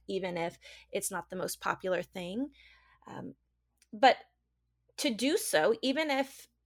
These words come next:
you're, you know, even if it comes at kinda at your own little bit of a social cost to you, how important it is, because if we don't speak up, then nothing will change. And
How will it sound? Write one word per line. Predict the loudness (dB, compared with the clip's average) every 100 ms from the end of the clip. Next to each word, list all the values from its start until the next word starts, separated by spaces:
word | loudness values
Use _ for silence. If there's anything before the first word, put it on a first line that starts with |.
| _
you're, | 0 2 4 2 -2 -8 -12 -20 _ _ _ _ _ _ _
you | -10
know, | -6
even | -4 -4 -4
if |
it | -6
comes | -6 -8 -10
at | -10
kinda | -8 -10 -6
at | -8 -4
your | -2 0
own | 0 -4
little | -4 -2
bit | -4
of |
a | -4 -8 -6
social | -4 -2 -4
cost | -4 -6 -6 -10
to | -2
you, | 0 0 -2 -8 -18 -20 -18
how | -4 10 12 12
important | 8 -2 2 2 2 -6
it | -6 -4
is, | -2 -2 -2 -8 -4
because | -6 -4
if |
we | 0
don't | 0 0
speak | -2 2
up, | 2 2
then | 0 -2
nothing | -4 -4
will | -6 -6
change. | -8 -10 -12 -10
And | -10